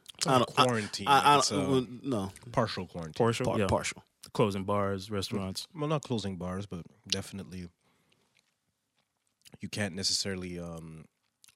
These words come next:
Speaker 1: they're gonna close earlier.
Speaker 3: Right. But they already closed that early as well.
Speaker 1: I know,
Speaker 3: So
Speaker 1: but they might close off gyms.
Speaker 3: Yeah, they might close gyms.
Speaker 1: Which is, it's sad for me.
Speaker 2: No to physical activity, yes
Speaker 1: Yeah.
Speaker 2: to drugs and alcohol.
Speaker 1: Pretty much.
Speaker 3: Yeah, S Q D C stays open.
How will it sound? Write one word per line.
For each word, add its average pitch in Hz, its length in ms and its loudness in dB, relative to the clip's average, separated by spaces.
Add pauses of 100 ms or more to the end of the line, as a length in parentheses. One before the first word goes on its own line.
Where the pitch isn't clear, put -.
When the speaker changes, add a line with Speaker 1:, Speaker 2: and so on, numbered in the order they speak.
Speaker 1:
they're 98 180 -6
gonna 95 160 -6
close 98 300 -6
earlier. 90 400 -8 (560)
Speaker 3:
Right. 98 240 0 (340)
But 143 140 2
they 143 60 4
already 147 300 4
closed 104 320 -2
that 110 200 2
early 101 340 0
as 92 100 -6
well. 95 140 -4
Speaker 1:
I 92 60 -4
know, 82 240 -8
Speaker 3:
So - 160 -10
Speaker 1:
but 95 100 -2
they 101 80 -2
might 113 160 -2
close 104 240 -6
off 90 160 -6
gyms. 80 420 -10 (720)
Speaker 3:
Yeah, 120 160 6 (160)
they 120 80 -2
might 95 160 -2
close 85 220 -8
gyms. 87 120 -14
Speaker 1:
Which 90 180 -10
is, 82 440 -8 (480)
it's - 160 -8
sad 71 260 -8 (200)
for - 120 -18
me. - 120 -18 (180)
Speaker 2:
No 113 300 4
to 113 140 2
physical 104 460 2
activity, 95 720 0
yes 92 360 4
Speaker 1:
Yeah. - 60 -2
Speaker 2:
to 110 60 2
drugs 92 400 -2
and 95 180 -6
alcohol. - 460 -10 (340)
Speaker 1:
Pretty 143 180 -2
much. - 340 -12 (400)
Speaker 3:
Yeah, 95 160 -2
S - 140 -4
Q 101 100 -6
D 110 180 -4
C 123 160 0
stays 123 260 2
open. 131 280 2